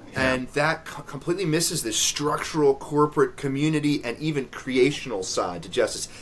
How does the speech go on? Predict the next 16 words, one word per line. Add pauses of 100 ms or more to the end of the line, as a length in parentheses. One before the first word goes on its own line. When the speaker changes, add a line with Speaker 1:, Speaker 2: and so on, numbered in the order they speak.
Speaker 2:
that
you
have
just
courts,
that
you
have
just
laws,
you
have
just
marketplaces, (100)
or
unjust